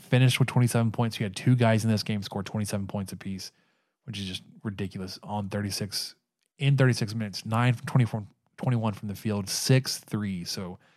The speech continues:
of his nine made shots, six of them were threes, and then added three more at the stripe. Nobody, like, West Virginia only shot nine free throws the entire game. Texas Tech shot nineteen.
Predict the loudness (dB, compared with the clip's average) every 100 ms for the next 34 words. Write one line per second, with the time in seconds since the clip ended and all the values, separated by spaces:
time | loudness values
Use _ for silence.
0 | _ _ _ _ -2 2 8 8 8 4
1 | 2 2 2 0 0 0 -2 -4 -4 -2
2 | -2 -6 -8 -14 -10 -4 -2 -2 -6 -12
3 | _ _ _ _ -14 -10 -8 -6 -6 -6
4 | -6 -6 -6 -6 -8 -10 -10 -8 -6 -6
5 | -8 -8 2 6 6 6 2 -12 -20 _
6 | -2 0 4 6 6 6 4 4 2 -6
7 | 0 6 8 8 4 2 0 2 2 2
8 | 2 2 2 2 0 0 -6 -6 -6 -6
9 | -8 -12 -14 -16 -6 -6 -4 0 -2 0
10 | -6 -6 -8 -12 -10 0 4 6